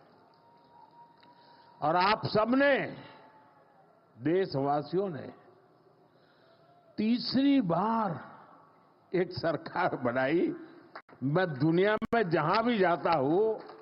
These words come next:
सारा दुनिया के लोगों को लगता है, "अरे भाई, क्या बात है,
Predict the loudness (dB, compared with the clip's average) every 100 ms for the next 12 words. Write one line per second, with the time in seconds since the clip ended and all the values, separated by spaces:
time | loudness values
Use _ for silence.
0 | -20 -20 -20 -20 -20 -20 -20 -20 -20 -20
1 | -20 -16 -12 -4 0 2 4 4 4 2
2 | -2 0 2 4 2 2 2 4 2 2
3 | -2 -2 -2 -4 -4 -6 -4 -4 -4 -6
4 | -10 -20 -20 -20 -20 _ -14 -8 -8 -8
5 | -8 -6 -6 -8 -18